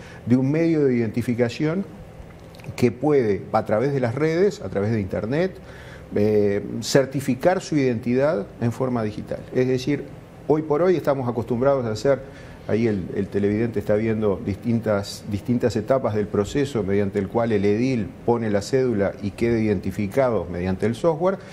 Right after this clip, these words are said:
y eso se transmite a un servidor y queda registrada tanto la entrada como luego posteriormente la salida. Pero lo que está haciendo la Junta Departamental es poniéndose a la vanguardia y transmitiendo un mensaje claro a la ciudadanía.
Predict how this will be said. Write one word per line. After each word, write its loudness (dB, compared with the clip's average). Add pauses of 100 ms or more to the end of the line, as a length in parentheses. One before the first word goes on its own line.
(160)
y 2
eso 0
se 0
transmite 0
a 0
un -2
servidor 2
y -2
queda 2
registrada 0
tanto 0
la 0
entrada 0
como 2
luego 2
posteriormente -2
la 0
salida. -6 (840)
Pero 4
lo 4
que 2
está 2
haciendo 4
la 2
Junta 0
Departamental 2
es 0 (400)
poniéndose 4
a 2
la 4
vanguardia 2 (380)
y 2
transmitiendo 2
un 0
mensaje 0
claro 2
a 0
la 0
ciudadanía. -2